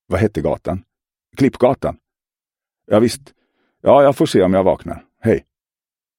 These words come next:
Olle Lyck la tungt tillbaka telefonluren i klykan. Han satte sig på sängkanten. I det gula skenet från nattlampan som lyste av det enkla skälet att han var mörkrädd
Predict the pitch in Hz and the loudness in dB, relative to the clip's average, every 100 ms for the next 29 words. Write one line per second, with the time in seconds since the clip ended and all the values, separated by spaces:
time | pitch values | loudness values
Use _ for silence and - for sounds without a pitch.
0 | _ _ _ _ - 135 143 156 147 104 | _ _ _ _ 0 2 2 2 0 0
1 | 110 104 - 110 107 - 107 90 73 - | 2 2 2 2 2 -2 -2 0 0 -2
2 | 80 87 90 92 76 69 71 76 - 90 | -4 -4 -2 -4 -2 -6 -6 -8 -4 -6
3 | - - - _ _ _ _ _ _ - | -6 -12 -18 _ _ _ _ _ _ -10
4 | 78 107 - 73 - 82 90 - 90 82 | -4 -4 -4 -10 -10 -4 -6 -4 -6 -6
5 | - - _ _ _ _ _ _ _ _ | -14 -20 _ _ _ _ _ _ _ _
6 | _ _ _ _ _ _ - 87 101 123 | _ _ _ _ _ _ -4 -2 0 2
7 | 95 107 110 87 95 - 104 120 - 80 | 2 2 2 2 0 -2 0 0 -2 -4
8 | 78 73 87 90 98 101 98 76 - 90 | -4 -4 -4 -2 -2 -2 -2 -4 -2 -2
9 | 92 87 90 107 - 92 - 78 76 87 | 0 0 0 -2 -4 -4 -2 -2 -2 -2
10 | 95 95 95 98 113 82 - 123 69 | -4 -4 -2 0 2 0 -4 -4 -4